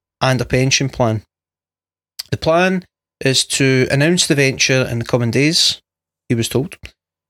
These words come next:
uh, and they're hoping to launch the promotion in twenty twenty-three. The new league is structured as a non-profit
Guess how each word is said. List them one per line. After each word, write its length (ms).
uh, 40
and 600
they're 60
hoping 440
to 160
launch 840
the 180
promotion 720
in 100
twenty 560
twenty-three. 840
The 60
new 240
league 500
is 300
structured 1000
as 120
a 60
non-profit 880